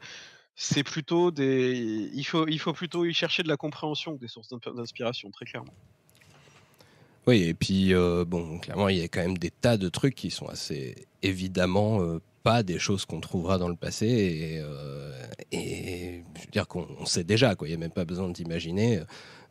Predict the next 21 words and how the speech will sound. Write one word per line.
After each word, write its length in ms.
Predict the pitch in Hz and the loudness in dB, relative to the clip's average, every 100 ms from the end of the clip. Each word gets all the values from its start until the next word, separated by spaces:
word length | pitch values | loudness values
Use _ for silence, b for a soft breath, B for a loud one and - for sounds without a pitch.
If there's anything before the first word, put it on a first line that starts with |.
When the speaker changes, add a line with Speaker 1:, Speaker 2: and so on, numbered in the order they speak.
| - | -2
Speaker 2:
euh, 880 | 95 87 85 80 76 64 50 50 - | 2 4 4 2 0 -4 -6 -8 -6
surtout 400 | - 123 - 139 | 2 2 4 0
quand, 420 | 117 92 92 85 | 2 2 2 0
quand 140 | 87 82 | -2 -6
tu 160 | - | -6
remontes 300 | 87 92 95 | -4 -2 0
très 180 | - 110 | 2 4
loin 140 | 101 101 | 4 4
dans 80 | |
le 60 | 90 | 2
passé, 200 | 107 135 | 2 2
parce 160 | 107 - | 2 -2
qu'il 120 | 87 | -2
y 20 | |
en 60 | 95 | 0
a 60 | |
qui 140 | 95 87 | -2 -4
vont 120 | 85 | -6
carrément, 500 | 90 82 90 95 90 | -4 -4 -2 0 -2
euh, 240 | 82 78 82 | -4 -6 -8
jusque, 360 | 80 78 - | -10 -10 -8